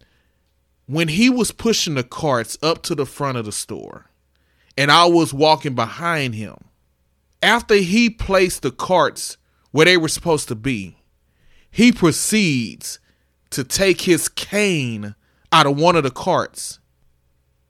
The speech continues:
and he proceeded to go back out in the parking lot walking with the assistance of a cane. Now, that took me back, man. Really, it, it really just, I thought that was very unfortunate when I,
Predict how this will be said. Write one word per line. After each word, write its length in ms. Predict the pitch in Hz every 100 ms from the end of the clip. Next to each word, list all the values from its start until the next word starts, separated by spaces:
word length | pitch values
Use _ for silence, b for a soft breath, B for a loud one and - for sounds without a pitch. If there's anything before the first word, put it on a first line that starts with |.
| 147
and 240 | 143 135
he 160 | 185 226
proceeded 680 | 170 143 - 208 190 151 -
to 120 | 127
go 240 | 123 165
back 300 | 147 160 147
out 220 | - 160 156
in 100 | 131
the 80 |
parking 480 | - - 180 - 139
lot 320 | 123 113 107 _ _ _ _
walking 640 | 107 120 175 202 - 165 147
with 200 | 143 139
the 120 | 135
assistance 680 | 117 - 180 - 151 135 123
of 200 | - 120
a 60 | 104
cane. 520 | - 147 110 85 - - - _ - _ _ _ _ _ _ _ _ _ -
Now, 240 | 165 156
that 260 | 151 269 269
took 300 | - 202 139
me 200 | 165 156
back, 440 | 98 127 104 -
man. 460 | 104 101 101 95 104
Really, 300 | 156 170 143
it, 240 | 160 - 110 110
it 140 | 147 151
really 400 | 127 160 147 131
just, 260 | 127 120 -
I 160 | 160 180
thought 360 | - 160 147
that 160 | 160 156
was 200 | 127 95
very 640 | 87 95 131 170 160 147 -
unfortunate 720 | 131 123 - 147 127 127 120
when 180 | 117 113
I, 160 | 104